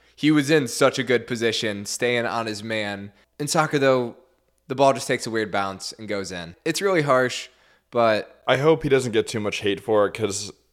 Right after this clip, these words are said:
Speaker 2: like I, like we said, not his fault. Plus, they wouldn't have fucking been in this playoff final if it weren't for him being there all year, locking shit down at the back. Let's
Speaker 1: Yeah.
Speaker 2: be honest.
Speaker 1: Another selfish take I had in this was, you know, from the football director in me,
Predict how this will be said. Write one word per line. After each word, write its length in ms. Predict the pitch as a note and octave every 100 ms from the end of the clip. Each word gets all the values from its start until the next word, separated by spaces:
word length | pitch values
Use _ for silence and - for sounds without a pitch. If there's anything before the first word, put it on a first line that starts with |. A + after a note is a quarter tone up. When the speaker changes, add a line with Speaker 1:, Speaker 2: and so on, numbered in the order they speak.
| _
Speaker 2:
like 220 | G#2+ A2+ G#2
I, 120 | G2
like 140 | G#2+ A2+
we 80 | G#2+
said, 260 | - F2+
not 240 | G#2 A#2+ A#2+
his 160 | C#3
fault. 380 | - B2 A#2+ -
Plus, 340 | C#3+ C3 -
they 160 | - C#3+
wouldn't 280 | C#3 C3+ A#2+
have 80 | A#2
fucking 340 | B2+ A2+ G#2+
been 400 | G2+ G2+ G2 F#2 -
in 140 | F#2+
this 120 | F2
playoff 280 | - F#2+ F2+
final 460 | - F#2 E2+ E2+ F2
if 160 | - -
it 60 |
weren't 200 | F#2 F#2+
for 80 | F#2+
him 200 | F#2 F2+
being 200 | E2+ F2
there 140 | F2 E2+
all 160 | D#2+
year, 400 | D#2+ D#2+ D#2 C#2+ -
locking 320 | G2+ E2 -
shit 180 | E2 D2
down 200 | - C#2
at 60 | -
the 60 | D2
back. 260 | - -
Let's 200 | - - G2+
Speaker 1:
Yeah. 60 |
Speaker 2:
be 120 | G#2+
honest. 480 | E2+ D2 C2 - - - _ _ _ _ _ _ _ -
Speaker 1:
Another 260 | C3+ F#3
selfish 440 | F#3 E3 D3 C#3 -
take 340 | C3 A#2 - _
I 100 | A#2
had 320 | A2+ A2+ A2+ G#2
in 100 | G2
this 360 | F#2 F#2 - - -
was, 640 | G#2+ G#2 G2+ G2+ G2+ -
you 100 | A#2
know, 180 | A#2+ B2+
from 240 | - C3+
the 80 | C3+
football 400 | - C#3 C3 A2+
director 520 | G#2+ G#2+ G2+ - G2+
in 200 | G2 G2
me, 280 | G2 F#2+